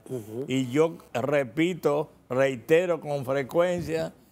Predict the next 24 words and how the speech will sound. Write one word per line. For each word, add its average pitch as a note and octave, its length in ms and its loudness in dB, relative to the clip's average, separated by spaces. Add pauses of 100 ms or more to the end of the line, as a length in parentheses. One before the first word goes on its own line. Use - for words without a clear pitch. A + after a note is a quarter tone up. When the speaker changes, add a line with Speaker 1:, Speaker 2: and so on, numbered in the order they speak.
(260)
Speaker 2:
que D3+ 240 4
hay F3+ 280 0
dos F3+ 540 2
medidas D3+ 760 0
que D3 100 -2
están D3+ 320 -2
al D#3+ 140 2
alcance D3 600 -2
de C3+ 160 0
todos F#3 540 0 (540)
para C3+ 240 2
evitar C#3 460 0
el D#3+ 120 0
sobrepeso C#3 720 0
y - 20 2
la C3 160 2
diabetes, B2+ 800 -2 (260)
que C3 140 -2
son E3 320 0
la C#3 220 0
práctica E3+ 600 2
regular D3+ 460 2
del C#3+ 240 0
ejercicio D#3+ 800 0